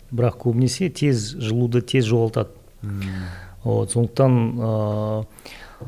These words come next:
Speaker 1: адам баласы, мысалы, оны былайша анықтай алмайды, қаншалықты суық екенін былай тастың.
Speaker 2: Мгм.
Speaker 1: А, отырып көрсе, жаңағыдай әртүрлі тесттер бар, оны тексеретін.
Speaker 2: Мгм.
Speaker 1: А, көбінесе суықты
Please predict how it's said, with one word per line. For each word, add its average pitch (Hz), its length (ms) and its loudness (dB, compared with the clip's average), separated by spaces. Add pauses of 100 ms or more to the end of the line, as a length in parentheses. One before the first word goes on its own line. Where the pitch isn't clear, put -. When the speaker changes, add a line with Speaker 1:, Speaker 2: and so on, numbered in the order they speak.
(180)
Speaker 1:
адам 117 400 4
баласы, 123 380 6
мысалы, 123 680 6
оны 123 440 6
былайша 117 560 6
анықтай 123 300 4
алмайды, 127 320 6
қаншалықты 113 520 0
суық 120 380 2
екенін 107 320 0
былай 98 160 -2
тастың. 101 500 -6 (160)
Speaker 2:
Мгм. 101 200 -8
Speaker 1:
А, 104 280 -4
отырып 117 320 -2
көрсе, 180 480 0
жаңағыдай 107 420 2
әртүрлі 104 300 -4
тесттер 120 440 0
бар, 143 180 0 (340)
оны 123 260 2
тексеретін. 113 600 2 (420)
Speaker 2:
Мгм. 104 180 -2 (140)
Speaker 1:
А, 104 440 -2 (2500)
көбінесе 226 1080 4
суықты 160 440 6